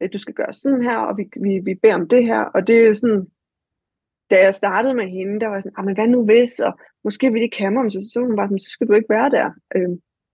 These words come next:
øh, og sådan, "Og det projekt, det er ikke godt nok for dig, fordi, øh, det er for lille, og de vil ikke betale nok,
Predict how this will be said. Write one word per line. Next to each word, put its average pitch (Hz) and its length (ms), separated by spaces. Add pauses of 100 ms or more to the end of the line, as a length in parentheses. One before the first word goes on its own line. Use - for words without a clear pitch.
(240)
øh, 175 280
og 269 140
sådan, 208 240
"Og - 120
det 247 120
projekt, 208 360
det - 60
er 220 60
ikke 214 100
godt 190 100
nok 190 140
for - 80
dig, 185 220
fordi, 190 280 (560)
øh, 175 300
det 196 80
er 190 40
for 165 120
lille, 240 420
og 208 60
de 196 80
vil 196 80
ikke 202 160
betale 175 300
nok, 220 240